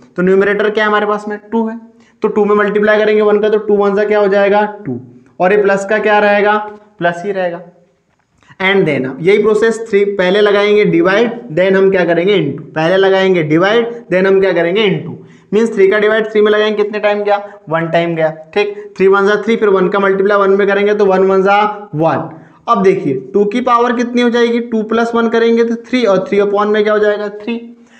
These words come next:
Means क्या होगा, थ्री से थ्री cancel। और याद रखना कि ये cancellation क-, कैसे होता है, किसी भी एक ही number से ऊपर भी कैंसिलेशन होगा और नीचे भी होगा। Means three वन जा थ्री और थ्री वन जा थ्री, तो टू की power कितनी हो जाएगी हमारे पास में, One upon वन मीन्स वन लिख सकते हैं।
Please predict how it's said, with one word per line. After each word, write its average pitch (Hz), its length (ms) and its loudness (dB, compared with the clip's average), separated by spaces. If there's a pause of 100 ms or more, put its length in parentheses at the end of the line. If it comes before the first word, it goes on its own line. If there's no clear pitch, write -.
(180)
Means 226 240 0
क्या 240 140 0
होगा, 233 220 2
थ्री 233 240 -2
से 233 140 -2
थ्री 233 180 -2
cancel। 240 440 -2 (680)
और 214 300 2
याद 220 240 0
रखना 233 240 0
कि 240 140 -2
ये 262 80 2
cancellation 226 680 0
क-, 226 260 0
कैसे 202 240 0
होता 226 220 0
है, 254 60 -2
किसी 226 340 -8
भी 240 120 -8
एक 208 220 -4
ही 226 80 -4
number 220 300 -2
से 226 100 -2
ऊपर 208 300 0
भी 214 80 -2
कैंसिलेशन 214 560 -4
होगा 214 200 0
और 233 80 2
नीचे 190 300 0
भी 147 100 -2
होगा। 131 220 -4
Means 196 320 -2 (360)
three 214 160 0
वन 202 200 2
जा 220 180 2 (340)
थ्री 240 160 -2
और 240 180 0
थ्री 190 120 0
वन 180 180 0
जा 226 140 0 (320)
थ्री, 131 120 -6 (280)
तो 165 60 -8
टू 175 180 0
की 208 140 -2
power 208 320 0
कितनी 208 240 -2
हो 214 60 4
जाएगी 208 180 4
हमारे 208 180 0
पास 208 200 -2
में, 202 60 -2
One 190 160 2
upon 202 300 0
वन 202 160 0
मीन्स 208 320 0
वन 208 140 2
लिख 214 120 -4
सकते - 360 -12
हैं। 220 100 -10